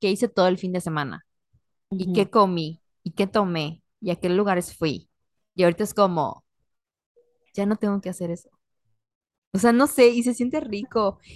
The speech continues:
Speaker 1: Y también algo que creo que tenemos que hablar es de limpiar nuestras redes sociales.
Speaker 2: Ay, sí.
Speaker 1: Porque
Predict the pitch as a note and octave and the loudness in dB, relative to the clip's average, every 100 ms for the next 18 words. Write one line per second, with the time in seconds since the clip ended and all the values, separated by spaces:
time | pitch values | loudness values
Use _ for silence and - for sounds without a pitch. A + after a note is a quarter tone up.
0 | - G#3+ G3 A3 G#3 G#3 A3 - F#3+ F#3+ | -8 -6 -4 -4 -2 -4 -4 -4 -4 -2
1 | G#3 G#3+ - E3+ - - F#3 F#3 G3+ F#3 | -6 -10 -10 -10 -10 -8 -6 -6 -8 -6
2 | F3+ F3+ - - E3+ E3 D#3+ F3 - - | -4 -6 -6 -4 -2 0 2 0 0 -6
3 | F3 F3 F3 F3 F3+ F3 F3+ F#3 - E3+ | -2 0 0 0 0 0 -2 -4 -2 -2
4 | E3+ F3 E3+ D#3+ D#3+ D#3+ E3 D3+ B2+ - | 0 -2 -2 0 -4 -4 -8 -6 -6 -12
5 | _ _ - - - - F#3 F#3 G3+ F3 | _ _ -20 -18 -16 -2 2 2 2 -2
6 | D3+ _ _ _ _ _ _ G3+ G#3 G#3 | -6 _ _ _ _ _ _ 2 4 4
7 | - G#3 F#3 | 0 0 0